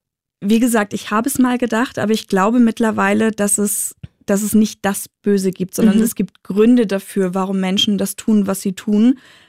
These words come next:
Speaker 1: auch wenn ich natürlich nicht gut heiße, dass sowas passiert.
Speaker 2: Also du denkst nicht, dass man geboren wird mit der D N A, böse zu werden?
Speaker 1: Das glaube ich nicht.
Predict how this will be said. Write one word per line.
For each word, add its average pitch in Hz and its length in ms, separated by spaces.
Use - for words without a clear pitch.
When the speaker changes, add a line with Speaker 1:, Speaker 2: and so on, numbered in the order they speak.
Speaker 1:
auch 202 240
wenn 208 100
ich 214 140
natürlich 196 420
nicht - 240
gut - 280
heiße, 180 320
dass 196 180
sowas 190 260
passiert. - 560
Speaker 2:
Also 220 180
du 208 80
denkst 208 240
nicht, 220 220
dass 220 80
man 214 140
geboren 196 460
wird 208 140
mit 214 160
der 208 100
D 196 200
N 190 120
A, 202 440
böse 185 300
zu - 140
werden? - 320
Speaker 1:
Das 190 160
glaube 175 240
ich - 120
nicht. 196 240